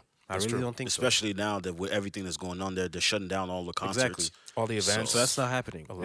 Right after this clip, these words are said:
Speaker 1: And,
Speaker 3: of events
Speaker 1: and a
Speaker 3: being
Speaker 1: lot of
Speaker 3: canceled.
Speaker 1: people think this situation is only gonna ha-, be happening for the next two weeks, or no, it's gonna be a while before we figure this out.
Speaker 3: It's gonna take a minute.
Speaker 2: Uh, yeah, and by the way, people, please inform yourselves. Like, <laughs> like, this thing is not just an isolated incident. The whole corona shit, we're not gonna stay on this,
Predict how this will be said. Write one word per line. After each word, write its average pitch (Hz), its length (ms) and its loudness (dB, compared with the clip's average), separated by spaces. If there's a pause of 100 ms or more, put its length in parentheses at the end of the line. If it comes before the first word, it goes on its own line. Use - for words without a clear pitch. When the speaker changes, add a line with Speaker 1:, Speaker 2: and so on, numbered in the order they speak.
Speaker 1:
And, 113 80 2
Speaker 3:
of 110 60 2
events 107 240 -2
Speaker 1:
and 117 100 4
a - 20 2
Speaker 3:
being 131 60 4
Speaker 1:
lot 151 140 8
of 151 80 2
Speaker 3:
canceled. 151 120 0
Speaker 1:
people 135 100 -2
think 135 240 -2
this 123 160 0
situation 120 420 -2
is 104 100 -2
only 110 280 -2
gonna 104 240 -2 (180)
ha-, 107 140 -4
be 101 160 -4
happening 101 320 -2
for 98 160 -6
the 92 60 -8
next 92 240 -2
two 104 120 -6
weeks, 98 340 -4
or 90 140 -6 (260)
no, 113 260 -2 (120)
it's 92 220 -6
gonna 95 200 -6
be 98 440 -6
a 92 80 -4
while 98 300 0
before 85 280 -10
we 87 140 -8
figure 90 260 -6
this 87 180 -4
out. 82 140 -8 (560)
Speaker 3:
It's 98 80 -6
gonna 120 180 -6
take 127 160 -4
a 113 40 -10
minute. 123 200 -8 (160)
Speaker 2:
Uh, 104 280 2 (120)
yeah, 123 200 0
and 104 100 -4
by 135 140 0
the 110 80 -4
way, 113 80 -2
people, 90 240 -6
please 143 340 -6
inform - 320 -8
yourselves. - 400 -6 (100)
Like, - 160 -12 (580)
<laughs> - 560 -4
like, 101 180 0
this 139 160 6
thing 151 200 4
is 104 160 2
not 107 200 4
just 101 180 0
an 98 120 2
isolated 92 580 0
incident. 85 340 -4
The 82 80 -4
whole 117 140 0
corona 101 360 -2
shit, - 240 -2
we're 87 160 -2
not 87 140 -2
gonna 80 140 -8
stay 85 180 -2
on 78 100 -10
this, 80 140 -12